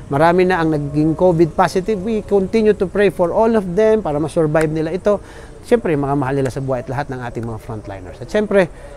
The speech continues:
hindi pa rin mababago naman ang paanyaya sa ating lahat, no? Lalo na't kung tayo mga binyagan, eh di wag kalilimutan, always be blessed and be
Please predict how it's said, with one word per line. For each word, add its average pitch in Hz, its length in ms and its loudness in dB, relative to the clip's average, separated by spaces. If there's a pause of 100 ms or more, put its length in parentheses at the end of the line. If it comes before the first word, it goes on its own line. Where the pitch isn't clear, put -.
(140)
hindi 170 160 2
pa 151 160 0
rin 151 80 0
mababago 131 480 0
naman 127 320 -4
ang 120 60 -10
paanyaya 117 420 -6
sa 113 220 -12
ating 104 180 -12
lahat, 92 320 -12
no? 143 160 -10
Lalo 269 240 0
na't - 160 -2
kung 120 140 -4
tayo 160 180 0
mga 117 160 -6
binyagan, 120 540 -6 (580)
eh 113 80 -8
di 117 80 -4
wag 151 160 0
kalilimutan, 220 720 2 (160)
always 214 480 0
be 247 80 0
blessed 220 480 0 (160)
and 113 320 -6
be 120 240 -2